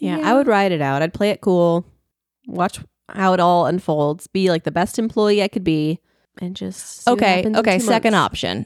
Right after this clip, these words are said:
Speaker 2: if the first one feels too aggressive for y'all. Second option, go to the other employee and just say, "Hey, I'm getting passed up for this opportunity. Be-, uh, and if you're planning on leaving in two months, that's fine,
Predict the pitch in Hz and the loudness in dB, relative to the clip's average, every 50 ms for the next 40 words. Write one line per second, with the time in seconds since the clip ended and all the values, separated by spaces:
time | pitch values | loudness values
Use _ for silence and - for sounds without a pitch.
0 | - - - 175 - 180 - - 156 160 - - 175 175 170 175 180 - - 170 | -6 -4 -4 -2 0 0 0 0 0 0 0 0 0 0 2 0 -2 -2 0 0
1 | 156 151 - - - - - 101 - - - 69 60 64 71 - - _ _ _ | 0 0 -2 -6 -8 -8 -10 -10 -10 -10 -10 -8 -8 -8 -10 -10 -14 _ _ _
2 | _ _ _ _ _ _ - - 208 190 - 175 151 117 - - - 165 139 151 | _ _ _ _ _ _ -4 0 0 2 2 2 0 0 -2 -4 -4 -4 -2 -2
3 | 170 160 170 165 170 170 - - 202 196 - 151 165 185 196 226 240 220 175 156 | 0 2 2 4 2 2 0 -2 -2 -2 0 0 2 2 2 2 0 0 -2 -2
4 | 156 156 160 170 180 180 - _ _ - 180 180 170 170 - - - 160 160 156 | 0 -2 -2 -2 -4 -6 -10 _ _ -8 -4 -4 -2 -4 -2 0 0 0 2 2
5 | 156 165 185 262 269 196 127 - - - 165 170 180 202 233 269 285 269 262 - | 0 0 0 2 2 2 2 0 -2 -2 0 0 0 2 2 2 2 0 0 -2
6 | 196 180 175 175 - 180 - - 180 160 160 - 147 147 - 160 - - 160 160 | -2 -4 -4 -2 -2 -4 -4 -2 -2 -2 -2 -2 -2 -4 -4 -4 -4 -4 -4 -2
7 | 170 175 190 190 202 - _ _ _ _ _ _ _ _ _ _ _ 202 180 190 | 0 2 2 0 0 -2 _ _ _ _ _ _ _ _ _ _ _ -4 -2 -2
8 | 170 - - 190 185 180 170 156 135 135 - - - 190 185 170 202 220 240 - | -2 -2 -2 0 2 2 2 2 0 -2 -6 -6 -4 -4 -2 0 0 0 0 0
9 | - 254 226 214 202 185 175 185 220 247 247 226 202 180 175 - 185 165 156 160 | 0 0 2 2 2 0 0 0 0 2 2 2 2 0 -2 -2 -2 -2 -2 -2
10 | 175 - 233 285 - - - - 165 165 170 175 180 190 196 208 | -2 0 -2 -2 -2 -4 -2 0 2 2 2 2 2 2 2 0